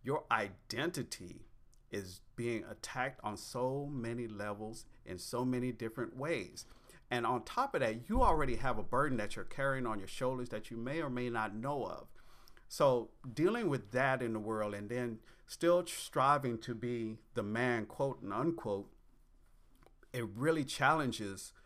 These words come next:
your, your core, your foundation. So I wanna challenge you, um,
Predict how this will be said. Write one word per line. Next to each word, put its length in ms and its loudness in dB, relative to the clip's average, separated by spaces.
your, 560 2
your 160 -2
core, 540 0
your 180 -2
foundation. 880 -2
So 140 0
I 140 2
wanna 380 2
challenge 560 0
you, 220 -8
um, 380 -4